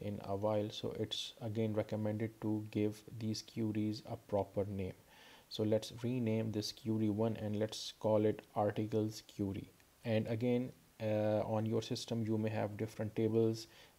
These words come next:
different data, so you can give the appropriate name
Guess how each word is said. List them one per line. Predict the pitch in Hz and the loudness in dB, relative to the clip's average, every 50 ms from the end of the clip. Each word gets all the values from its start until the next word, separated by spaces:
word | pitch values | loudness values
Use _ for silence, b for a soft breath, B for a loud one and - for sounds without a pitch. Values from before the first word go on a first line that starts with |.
| - - 117 | -14 -10 -4
different | 113 113 - - 113 104 104 | -4 -4 -2 -2 -2 0 2
data, | 98 110 110 110 - 117 110 110 | 4 4 4 4 4 4 4 4
so | - - 110 | 2 0 -2
you | 104 104 104 | -2 -2 -2
can | - 104 101 101 98 | -2 -4 -4 -4 -2
give | 104 104 107 104 104 - B B B B B - | 2 2 2 2 0 -6 B B B B B -10
the | - - - 113 | -8 -4 -4 -4
appropriate | - - - 107 104 - - - 107 101 98 - | -2 2 2 2 2 2 0 0 0 0 0 -2
name | 104 101 101 104 104 107 107 110 113 | -4 -2 0 0 0 0 0 -2 -4